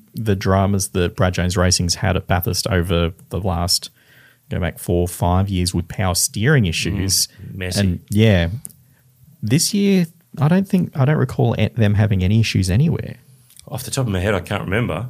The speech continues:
Speaker 2: No, and Andre's just been getting better and better.
Speaker 1: Yeah.
Speaker 2: As the year goes on, he's become more comfortable with the car, the team. He's just clicked. Bradley knew when he was getting Andre, and he wanted Andre
Speaker 1: Mm.
Speaker 2: 'cause he knew he didn't have Nick.
Speaker 1: Yeah.
Speaker 2: What he was getting. I mean, Andre's in a really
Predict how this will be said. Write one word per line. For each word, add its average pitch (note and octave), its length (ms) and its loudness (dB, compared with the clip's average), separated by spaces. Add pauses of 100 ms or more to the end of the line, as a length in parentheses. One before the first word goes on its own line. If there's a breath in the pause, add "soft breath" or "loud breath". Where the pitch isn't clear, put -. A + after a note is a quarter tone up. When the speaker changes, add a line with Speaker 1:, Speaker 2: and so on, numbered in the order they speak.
(120)
Speaker 2:
No, B2 140 -2
and A#2+ 340 -2
Andre's C3 400 -2
just G#2 200 -6
been F#2 160 -6
getting F#2 260 -4
better F#2+ 280 -2
and F2 120 -6
better. F#2 280 -4 (140)
Speaker 1:
Yeah. E2 220 0 (100)
Speaker 2:
As G2+ 220 -4
the G2+ 100 -10
year G2 180 -6
goes F#2 240 -6
on, G2 140 -4
he's E2+ 100 -8
become F2+ 240 -8
more F2 180 -8
comfortable G#2+ 500 -6
with F2 140 -8
the F2+ 80 -10
car, G#2+ 340 -2
the G2+ 80 -12
team. A2+ 320 -4
He's F2+ 140 -6
just - 320 -6 (480 soft breath)
clicked. - 480 -4
Bradley D3+ 480 -4
knew B2+ 240 0
when A2 80 -2
he G#2+ 80 -2
was G2 120 -4
getting G2+ 280 -6
Andre, F2+ 500 -6
and F#2 100 -6
he F#2+ 60 -4
wanted G2+ 300 -4
Andre F#2+ 600 -4
Speaker 1:
Mm. G2+ 200 4
Speaker 2:
'cause E2+ 100 -2
he F#2+ 60 -4
knew G2 120 -4
he G2 60 -4
didn't G2 140 -6
have F#2+ 160 -4
Nick. E2+ 360 -6 (200 soft breath)
Speaker 1:
Yeah. F2 240 0 (140)
Speaker 2:
What B2 180 0
he B2+ 40 2
was G#2+ 160 -2
getting. G#2 520 -4 (160)
I - 60 -12
mean, A#2+ 200 -10
Andre's A#2+ 460 -2
in G#2 80 -4
a G2+ 40 -6
really G2+ 460 -4